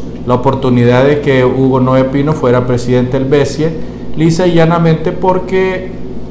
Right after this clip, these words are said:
eh, los señores de Taiwán no nos dieron el visto bueno y, y Taiwán da la casualidad que es el que más billete mete en el Banco Centroamericano de Integración Económica. De ahí que nosotros veamos,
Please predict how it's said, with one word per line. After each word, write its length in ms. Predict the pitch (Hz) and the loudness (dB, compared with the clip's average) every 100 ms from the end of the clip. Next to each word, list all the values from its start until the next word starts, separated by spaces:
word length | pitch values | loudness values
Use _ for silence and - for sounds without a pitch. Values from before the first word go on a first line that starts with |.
| - - - | -12 -14 -4
eh, 420 | 143 135 139 139 143 | 0 2 0 -2 0
los 160 | 143 | 0
señores 340 | 139 143 151 - | 0 0 0 0
de 80 | |
Taiwán 640 | - 156 151 156 156 156 147 | 0 0 2 2 2 0 0
no 140 | 147 | 0
nos 140 | 147 135 | 0 2
dieron 240 | 147 147 | 2 2
el 100 | 139 | 0
visto 340 | 135 147 - 170 | -2 -2 -2 2
bueno 320 | 160 156 165 | 4 4 2
y, 260 | 156 151 - | 0 -2 -2
y 220 | 143 147 | -2 0
Taiwán 420 | 160 151 151 151 | 0 2 2 2
da 80 | 147 | 0
la 120 | 151 | -2
casualidad 580 | 151 151 156 139 143 147 | -2 0 0 0 0 -2
que 100 | 143 | -2
es 60 | 127 | -2
el 100 | 127 | -4
que 100 | 127 | -2
más 200 | 123 123 | -2 0
billete 360 | 120 120 - 117 | 0 0 0 -2
mete 480 | 113 110 113 117 - - - - | -2 -2 -2 -2 -4 -4 -4 -4
en 100 | 117 | -2
el 100 | 110 | 0
Banco 280 | 117 117 110 | 0 -2 -2
Centroamericano 840 | 113 104 107 101 95 101 107 107 | -2 0 0 0 -2 -2 0 0
de 80 | 98 | 0
Integración 640 | - 101 82 - 104 104 | -2 -6 -6 -6 -4 -4
Económica. 680 | 92 98 101 113 98 85 87 82 - - - - | -4 -6 -2 0 -2 -4 -8 -8 -8 -8 -8 -2
De 80 | 165 | 2
ahí 220 | 165 165 | 4 4
que 120 | 165 | 2
nosotros 800 | 160 139 147 139 139 143 143 - 123 | 2 0 2 0 2 2 2 -2 2
veamos, 760 | 135 135 123 127 131 127 - | 4 6 4 4 2 0 -8